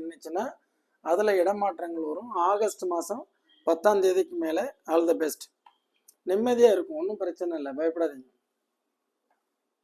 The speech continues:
கார்த்திகேயன், திருநெல்வேலி, இந்தியன் ஃபாரின் சர்-, சர்வீஸ், ஐ எஃப் எஸ், my aim sir, எப்போ கிடைக்கும்?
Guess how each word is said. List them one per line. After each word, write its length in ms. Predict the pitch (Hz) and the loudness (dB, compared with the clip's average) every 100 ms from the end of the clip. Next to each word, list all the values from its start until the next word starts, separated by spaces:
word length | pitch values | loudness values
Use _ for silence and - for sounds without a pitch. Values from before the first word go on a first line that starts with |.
| _ _ _ _ _ _ - | _ _ _ _ _ _ 10
கார்த்திகேயன், 720 | 220 247 254 214 190 180 165 - _ _ _ _ _ _ - | 10 10 6 8 8 6 0 -10 _ _ _ _ _ _ -4
திருநெல்வேலி, 640 | 175 208 196 165 151 147 - _ _ _ _ _ _ _ _ _ - 143 | 2 6 6 6 2 -4 -14 _ _ _ _ _ _ _ _ _ -6 -2
இந்தியன் 400 | 208 220 226 226 - | 4 4 4 2 4
ஃபாரின் 380 | 175 196 202 170 | 6 6 4 2
சர்-, 280 | 170 156 147 - | 0 -2 -4 -2
சர்வீஸ், 400 | 156 160 143 - - _ _ _ _ - _ - | 0 0 0 -4 -12 _ _ _ _ -20 _ 0
ஐ 20 | 170 214 | 6 6
எஃப் 120 | 214 | 6
எஸ், 140 | 175 - - _ _ _ _ _ _ _ _ _ _ _ _ _ _ _ _ _ _ _ _ _ 135 | 0 -2 -10 _ _ _ _ _ _ _ _ _ _ _ _ _ _ _ _ _ _ _ _ _ 0
my 80 | 139 135 | 4 6
aim 140 | 185 202 - | 6 4 2
sir, 140 | 139 127 _ - | -2 -2 _ -4
எப்போ 180 | 156 226 202 | -2 0 0
கிடைக்கும்? 400 | 151 147 135 127 | 2 0 -4 -16